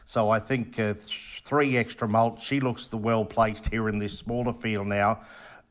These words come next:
Number eight, that brings Tiana Bell into the race. She was gonna probably be trapped a little deep with Little Burns in the race pressing forward, but she might be able to get over pretty easily now. Looking at the, uh,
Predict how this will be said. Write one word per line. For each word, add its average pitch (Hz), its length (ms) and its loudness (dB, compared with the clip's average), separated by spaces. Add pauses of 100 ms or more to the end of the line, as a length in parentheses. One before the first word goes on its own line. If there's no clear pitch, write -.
Number 127 340 2
eight, 123 280 2
that 120 180 4
brings 131 280 2
Tiana 117 520 2
Bell 117 220 4
into 110 180 0
the 107 100 2
race. 107 280 4
She - 140 -8
was 110 140 -4
gonna 143 220 2
probably 151 340 2
be 131 160 0
trapped 139 380 0
a 127 40 0
little 123 300 0
deep 127 380 0 (340)
with 104 180 -6
Little 123 200 2
Burns 120 440 0
in 120 140 0
the 107 80 0
race 104 300 2
pressing 110 420 -2
forward, 123 380 0
but 107 120 -4
she - 160 -4
might 131 240 2
be 120 120 -2
able 117 160 2
to 113 80 -2
get 107 160 0
over 117 260 4
pretty 127 280 -2
easily 127 500 -2
now. 101 380 0 (500)
Looking 160 320 0
at 147 140 0
the, 123 300 4
uh, 120 240 4